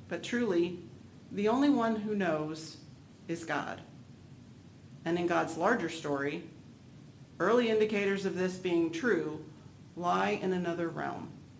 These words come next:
Which brings us to our gospel lesson in Mark.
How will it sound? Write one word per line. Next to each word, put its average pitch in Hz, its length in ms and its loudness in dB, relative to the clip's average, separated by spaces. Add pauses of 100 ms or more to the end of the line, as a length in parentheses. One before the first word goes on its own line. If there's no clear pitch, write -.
(1500)
Which 175 200 -10
brings 214 280 4
us 170 260 0
to 190 100 0
our 175 180 2
gospel 175 420 2
lesson 160 340 0
in 160 100 4
Mark. 151 340 2